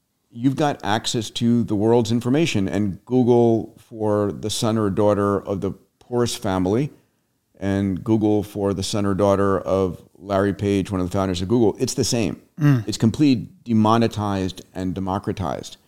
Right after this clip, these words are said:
Speaker 1: It isn't a little bit better if you're wealthier. It's the same.
Speaker 2: It's the same, yeah.
Speaker 1: And A I is heading towards that same direction. It has the potential to really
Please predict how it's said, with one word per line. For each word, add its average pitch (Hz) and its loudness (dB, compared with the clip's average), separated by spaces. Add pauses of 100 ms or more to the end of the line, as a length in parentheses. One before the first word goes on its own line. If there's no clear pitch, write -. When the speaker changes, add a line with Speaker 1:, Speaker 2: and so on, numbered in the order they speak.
(240)
Speaker 1:
It 131 0
isn't 147 4
a - 4
little 120 6
bit 113 4
better 110 4
if 95 -4
you're 104 -2
wealthier. 98 0
It's 143 -4
the - -14
same. 85 -4
Speaker 2:
It's - -14
the 127 -6
same, 143 -2
yeah. 135 -8
Speaker 1:
And 117 2 (380)
A 147 0
I 180 0
is 113 2
heading 120 2
towards 107 -2
that 101 -2
same 104 -2
direction. 92 -2 (400)
It 117 -6
has 123 2
the 104 -4
potential 113 0
to 107 -4
really 107 2